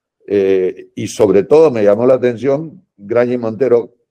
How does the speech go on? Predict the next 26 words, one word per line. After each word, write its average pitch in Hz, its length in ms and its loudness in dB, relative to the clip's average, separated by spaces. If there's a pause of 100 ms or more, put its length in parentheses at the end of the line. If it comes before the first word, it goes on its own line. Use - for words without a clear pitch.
catorce 120 500 -2
por 113 220 -6
ciento, 123 420 -4
catorce 113 480 -2
punto 113 560 -2
veintinueve 101 600 -6
por 110 180 0
ciento, 120 440 -6 (680)
cuando 95 840 2
Graña 107 260 2
y - 40 -6
Montero 107 360 2
tenía 101 280 0
dieciocho. 98 500 0 (220)
Entonces, 107 580 -6 (960)
a 95 140 -2
mí, 123 480 -6 (140)
yo, 127 260 0 (260)
yo 107 220 0
pensaba, 123 580 2 (680)
¿por 107 300 0
qué 143 440 0 (320)
se - 220 -8
nos 98 180 -6
está 101 320 0
reduciendo? 110 720 0